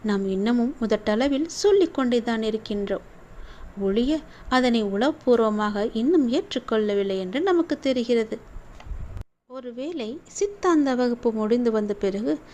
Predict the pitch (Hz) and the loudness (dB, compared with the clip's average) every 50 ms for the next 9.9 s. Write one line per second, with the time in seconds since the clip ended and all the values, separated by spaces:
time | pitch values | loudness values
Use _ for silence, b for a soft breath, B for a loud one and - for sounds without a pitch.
0 | B B B - - - - 254 247 226 214 214 214 208 226 285 349 339 320 - | B B B -16 -10 -2 2 2 2 4 2 2 2 2 2 2 2 0 0 0
1 | - 277 262 269 254 254 240 254 294 - 240 233 233 233 233 233 226 233 269 262 | -2 -2 0 0 0 0 -2 -2 -2 -2 -2 -2 -2 -2 -2 -2 -2 -2 -2 -2
2 | - 311 330 480 - - 320 285 269 254 240 233 233 233 220 214 202 208 - 190 | -2 -4 -4 -4 -2 0 0 2 2 2 2 2 2 2 2 0 0 -2 -4 -4
3 | 180 202 - - - 320 302 B B B B B B B 349 359 330 330 - - | -4 -4 -4 -2 -2 -2 -2 B B B B B B B 8 8 8 8 8 6
4 | 285 269 262 302 427 453 392 - - 294 381 480 453 370 - - 285 269 247 254 | 2 2 4 4 4 4 4 2 2 0 2 4 4 2 2 2 2 2 2 2
5 | 233 240 226 220 214 - - 226 226 302 392 381 311 - - 240 233 220 220 220 | 2 2 2 2 0 0 0 2 2 4 2 2 0 0 0 0 0 2 2 2
6 | 220 214 220 214 - 208 233 - - 202 202 202 202 202 - - 190 214 277 330 | 2 2 0 -2 -2 -2 -2 -2 -4 -4 -2 0 -2 -2 -2 -2 0 0 0 0
7 | 320 - - - 233 208 190 190 190 185 - 214 208 208 214 220 220 226 233 247 | -2 -4 -6 -4 -2 -2 -2 -2 -4 -4 -4 -4 -2 -2 -2 -2 -2 -2 0 0
8 | 285 381 403 - B B B B B B B - - 208 196 202 202 - - 190 | 0 -2 -2 -6 B B B B B B B -6 -4 -2 -2 -2 -2 -2 -4 -6
9 | - - - 294 285 247 240 233 220 220 220 214 214 214 214 - - 220 | -4 0 2 2 4 4 2 2 2 2 2 2 0 -2 -2 -2 0 0